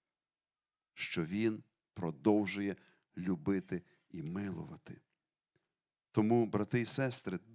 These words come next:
дуже хочеться бути вдячними Господу. Але як дякувати, коли нелегко? Як дякувати, коли переживаєш трагедію?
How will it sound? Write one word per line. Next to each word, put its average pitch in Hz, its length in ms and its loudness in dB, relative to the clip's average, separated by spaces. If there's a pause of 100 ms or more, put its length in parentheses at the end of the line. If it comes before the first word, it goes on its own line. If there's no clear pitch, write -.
дуже 139 320 4
хочеться 98 680 -2 (400)
бути 110 480 2 (260)
вдячними 92 760 -2
Господу. 80 680 -6 (580)
Але 135 260 8
як 151 380 6
дякувати, 107 920 2 (800)
коли 113 640 -2 (1000)
нелегко? 131 760 -6 (1600)
Як 147 320 8
дякувати, 147 680 6 (260)
коли 160 360 8
переживаєш 151 840 4
трагедію? 151 720 -2